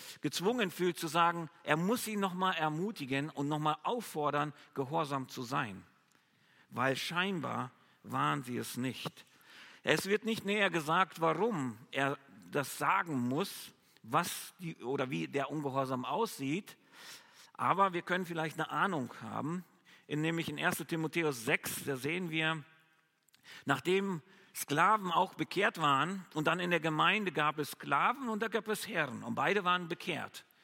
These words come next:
Und beide hatten die Freiheit in Christus, beide haben, äh, haben gemerkt, wir sind eins in Christus.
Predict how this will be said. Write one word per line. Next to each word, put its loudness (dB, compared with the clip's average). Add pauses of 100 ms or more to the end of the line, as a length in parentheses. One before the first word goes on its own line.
(300)
Und -2
beide 4 (300)
hatten 0
die 0
Freiheit 0
in -2
Christus, -4 (180)
beide 2
haben, -2 (220)
äh, -2
haben 2
gemerkt, 0
wir 2
sind -4
eins 0
in -4
Christus. -10